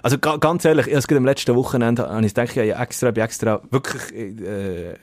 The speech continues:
hab mir den Wecker sogar gestellt gehabt, ich bin erwacht. Dann dachte ich, jetzt könnte ich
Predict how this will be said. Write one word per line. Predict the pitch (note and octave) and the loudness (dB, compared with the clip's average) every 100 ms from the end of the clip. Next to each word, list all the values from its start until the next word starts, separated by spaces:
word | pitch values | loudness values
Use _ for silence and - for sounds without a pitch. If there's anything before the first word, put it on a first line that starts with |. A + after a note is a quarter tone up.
| - | -16
hab | B1+ | -6
mir | G#2 | -4
den | G#2 | 0
Wecker | A2 C3 - | -2 -2 -4
sogar | B2+ A2+ A2+ | -2 -2 -4
gestellt | - A2+ A2+ | -2 -2 0
gehabt, | A#2 - | -4 -6
ich | G#2 | -4
bin | G#2+ - | -4 -4
erwacht. | G2 A2 - - - _ - - - - | -2 -2 0 -2 -6 _ -20 -20 -20 -12
Dann | G2 | -6
dachte | G2+ - | -6 -6
ich, | - _ _ _ _ _ _ - | -20 _ _ _ _ _ _ -8
jetzt | C#3+ C#3+ - - - | -8 -8 -10 -8 -2
könnte | B2+ A#2 A#2 - | 0 0 -2 -4
ich | A2+ | -6